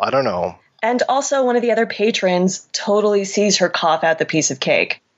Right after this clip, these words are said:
Speaker 1: That's what I thought, too. Yes. Oh, man. Yeah, this is very spotty when it comes to accuracy. <laughs>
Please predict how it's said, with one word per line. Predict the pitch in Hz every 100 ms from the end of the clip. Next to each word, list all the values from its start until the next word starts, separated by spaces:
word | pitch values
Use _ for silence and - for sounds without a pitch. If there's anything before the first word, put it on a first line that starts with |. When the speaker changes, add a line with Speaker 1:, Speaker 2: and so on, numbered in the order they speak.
| -
Speaker 1:
That's | 240 233 -
what | 247 240
I | 240
thought, | 233 254 247 165
too. | - 302 277 240 151 117
Yes. | 110 208 214 170 - - - - _ _ _ - - - - _ _ -
Oh, | 147 156 147 127
man. | 120 117 117 107 95 _
Yeah, | 123 113
this | 101 151 -
is | 151
very | 143 156 147
spotty | - - 127 117 110
when | 107
it | 107
comes | - 110 107 -
to | - -
accuracy. | 104 104 104 101 95 - 202
<laughs> | -